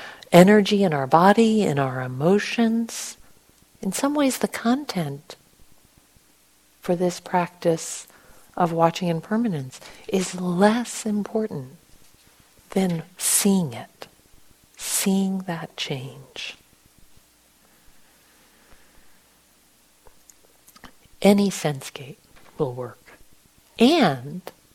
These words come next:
changing sense gates, 'cause there you can really see how your experience is changing moment after moment.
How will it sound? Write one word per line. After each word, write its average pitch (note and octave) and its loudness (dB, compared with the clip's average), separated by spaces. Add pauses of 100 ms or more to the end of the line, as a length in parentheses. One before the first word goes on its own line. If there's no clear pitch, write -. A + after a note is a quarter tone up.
(340)
changing D4+ -2
sense C3 -2
gates, A#2+ -8
'cause - -4
there A3 12
you G#3+ 6
can F#3+ 2
really G#3+ 8
see A#3+ 0
how D#3+ 0
your D#3+ 2
experience D#3 -2
is - -8
changing D#3+ -2
moment F3 -2
after E3+ -8
moment. D#3 -6